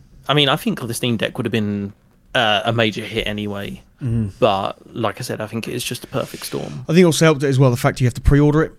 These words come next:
Speaker 2: You can't actually, it's not just gonna release and then you're gonna try and get a hold of one. You actually have to have a res-, reservation to buy it, so they'll send you
Speaker 1: Yeah,
Speaker 2: an
Speaker 1: they
Speaker 2: email.
Speaker 1: were very sh-,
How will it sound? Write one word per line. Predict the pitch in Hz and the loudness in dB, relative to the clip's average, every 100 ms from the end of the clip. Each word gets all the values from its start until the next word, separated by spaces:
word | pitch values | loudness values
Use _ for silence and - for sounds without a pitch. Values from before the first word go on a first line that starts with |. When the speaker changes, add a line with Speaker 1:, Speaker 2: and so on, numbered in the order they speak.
| - - - - | -20 -20 -14 -6
Speaker 2:
You | 127 | -4
can't | 143 131 117 | 0 0 0
actually, | 120 120 135 117 | -4 -4 -2 -2
it's | - | -2
not | 139 120 | -4 -4
just | - | -4
gonna | 127 120 | -2 -2
release | 120 120 - | -2 -2 -4
and | 127 | -4
then | 120 | -2
you're | 120 | -2
gonna | 117 | -4
try | 131 | -4
and | 120 | -6
get | 110 | -6
a | 104 | -4
hold | 127 | -4
of | 123 | -2
one. | 127 127 120 | 0 0 0
You | 120 | -4
actually | 113 131 | -2 -4
have | - | -4
to | |
have | 113 113 | -4 -2
a | 110 | -2
res-, | 110 110 107 | -2 -4 -4
reservation | 123 110 110 113 110 110 | -2 -2 0 -2 -2 -4
to | 107 | -6
buy | - 101 101 104 | -8 -8 -6 -6
it, | - | -8
so | - | -8
they'll | 110 110 | -6 -6
send | - 120 120 | -4 -2 2
you | |
Speaker 1:
Yeah, | 117 | 2
Speaker 2:
an | 113 | 4
Speaker 1:
they | 123 | 4
Speaker 2:
email. | 120 | 4
Speaker 1:
were | 127 | 0
very | 117 113 110 | 2 2 0
sh-, | 104 - - | 0 0 -2